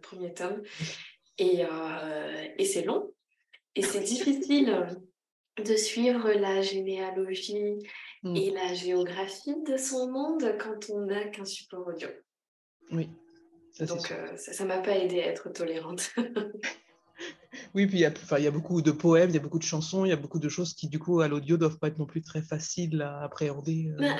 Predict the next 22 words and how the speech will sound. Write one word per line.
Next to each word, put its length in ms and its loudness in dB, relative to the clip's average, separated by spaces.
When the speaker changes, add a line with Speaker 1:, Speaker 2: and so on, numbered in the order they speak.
Speaker 1:
après, 220 -2
cette 240 -2
partie-là, 720 0
euh, 80 6
ça 240 -2
allait. 260 2
Mais, 560 2
tu 100 -10
vois, 120 0
t-, 240 -6
toute 240 -6
la 140 0
construction 680 -4
autour, 400 -2
euh, 120 -2
de, 180 -4
bah, 200 -2
de 100 -2
la 120 -2
Terre 220 -8
du 140 -8
Milieu 500 4